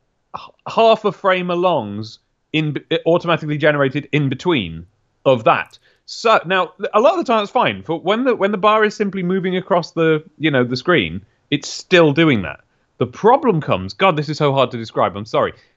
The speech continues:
The problem comes when you hit the next frame where, having revealed one stripe, you then, um, go on to the next stripe, which has to be fully covered and then gradually uncovered. And what would happen then is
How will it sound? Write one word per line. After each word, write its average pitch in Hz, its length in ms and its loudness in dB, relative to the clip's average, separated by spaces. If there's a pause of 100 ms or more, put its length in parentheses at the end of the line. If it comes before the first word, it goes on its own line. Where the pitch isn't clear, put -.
(120)
The 131 100 -6
problem 240 380 0
comes 123 260 -4
when 135 160 -4
you 151 100 -2
hit 151 300 -2
the 131 80 -2
next 151 500 -2
frame 107 440 0
where, 123 380 0 (120)
having 143 240 -4
revealed 185 400 -2
one 220 280 0
stripe, - 420 -4 (400)
you 135 240 -2
then, 175 680 2 (420)
um, 131 560 2 (140)
go 147 220 4
on 143 140 -2
to 139 100 -14
the 127 120 -6
next - 580 -8
stripe, 98 400 -6
which 127 160 -8
has 151 180 -2
to 147 80 -12
be 135 140 -6
fully 233 320 -2
covered 113 500 -6 (140)
and 151 160 -2
then 156 160 -2
gradually 147 500 0
uncovered. 131 500 -4 (260)
And 139 80 -6
what 170 100 2
would 170 80 -2
happen 165 280 -2
then 247 180 2
is 90 320 -6